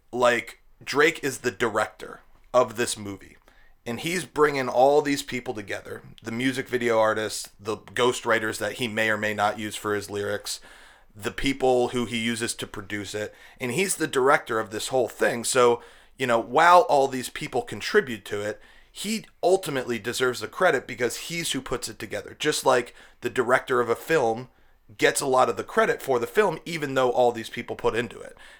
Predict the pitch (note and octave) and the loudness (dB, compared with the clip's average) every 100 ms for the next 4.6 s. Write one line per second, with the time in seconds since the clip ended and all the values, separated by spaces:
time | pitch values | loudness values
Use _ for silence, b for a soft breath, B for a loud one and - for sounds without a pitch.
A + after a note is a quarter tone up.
0 | b A#2+ A#2+ A#2 G#2+ D3+ D#3 C#3 C3+ A#2 | b -2 0 0 -2 -2 2 2 2 0
1 | A#2 C#3+ - - B2+ A2 G#2 - G#3 A#2+ | 2 2 2 -2 0 -2 -6 0 0 2
2 | G#2+ - A2 A2 A#2 b b b b - | -2 -6 -10 -10 -12 b b b b 2
3 | D#3 - C#3 B2+ A#2 A2+ - G#3+ D3+ - | 2 4 4 4 2 -6 -2 0 0 -2
4 | A#2+ A#2+ A#2 A2+ G3 E3+ | -2 -2 -2 -10 -6 -6